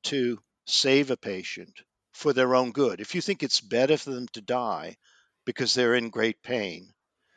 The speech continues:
and it's better for them to die by withdrawing treatment,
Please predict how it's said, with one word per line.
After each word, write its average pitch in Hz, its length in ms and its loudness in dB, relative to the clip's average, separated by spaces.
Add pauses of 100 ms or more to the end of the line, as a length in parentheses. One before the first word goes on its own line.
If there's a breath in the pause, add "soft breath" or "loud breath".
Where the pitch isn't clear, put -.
(200 soft breath)
and 139 140 2
it's 135 220 0
better 147 260 6
for - 120 -4
them 131 180 0
to 127 120 -8
die 123 460 -2
by 107 320 -4
withdrawing 113 720 -4
treatment, 123 520 -10